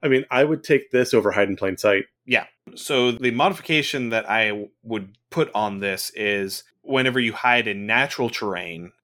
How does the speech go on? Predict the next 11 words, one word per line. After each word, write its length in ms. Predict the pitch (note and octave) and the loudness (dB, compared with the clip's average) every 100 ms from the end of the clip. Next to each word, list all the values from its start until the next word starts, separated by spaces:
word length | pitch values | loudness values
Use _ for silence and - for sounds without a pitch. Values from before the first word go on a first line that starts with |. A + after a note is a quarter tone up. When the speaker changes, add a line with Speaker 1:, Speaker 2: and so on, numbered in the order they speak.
| - | 0
Speaker 2:
other 240 | B2+ C3+ | 2 2
creatures 420 | B2+ C3 A#2+ A2+ | 0 -2 0 -2
have 220 | A2 G2+ F#2+ | -2 -4 -2
disadvantage 720 | A#2+ A#2+ G#2+ A2+ G#2+ A2 F#2+ | -2 -2 -2 -2 -2 -8 -6
on 160 | G2+ G#2 | -6 -6
perception 480 | G#2 G2+ A#2+ - A2 | -8 -2 -2 -2 -6
checks 280 | A#2 G#2 - | -6 -6 -8
to 120 | G2 | -12
spot 420 | - - A#2 G2+ E2+ | -10 -2 0 0 -4
you. 300 | D2+ - - _ | -16 -16 -20 _
Speaker 1:
Okay. 260 | D3+ D3+ | -2 -2